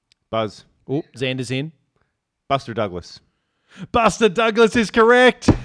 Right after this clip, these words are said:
Speaker 2: We have a one all draw, which is probably says a lot about this show. Uh, there's, there's no
Speaker 1: <laughs>
Speaker 2: carryover champ.
Speaker 1: There's
Speaker 2: There's no
Speaker 1: no additional
Speaker 2: winners.
Speaker 1: questions.
Speaker 2: <laughs> Thank you very much.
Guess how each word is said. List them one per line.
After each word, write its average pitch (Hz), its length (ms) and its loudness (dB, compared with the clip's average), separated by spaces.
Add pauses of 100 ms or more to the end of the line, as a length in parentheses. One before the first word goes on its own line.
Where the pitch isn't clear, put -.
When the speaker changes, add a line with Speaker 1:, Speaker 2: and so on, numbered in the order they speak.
(120)
Speaker 2:
We 226 140 4
have 233 180 4
a 233 60 8
one 254 400 4 (180)
all 262 380 8
draw, 254 640 6
which 202 260 -6
is 196 280 -6 (360)
probably 190 420 -4
says 180 200 0
a 170 60 0
lot 175 160 0
about 165 200 -2
this 165 140 -6
show. 107 480 -4
Uh, 123 340 -4
there's, 131 400 -4 (340)
there's 156 160 0
no 226 180 4
Speaker 1:
<laughs> - 20 4
Speaker 2:
carryover 160 520 2
champ. 185 360 -4 (280)
Speaker 1:
There's 151 180 -4
Speaker 2:
There's - 20 -4
no 196 140 4
Speaker 1:
no - 40 6
additional 147 320 2
Speaker 2:
winners. 143 140 -2
Speaker 1:
questions. 151 540 -4
Speaker 2:
<laughs> - 760 -20
Thank 123 200 -6
you 120 60 -8
very 113 180 -4
much. 98 360 -10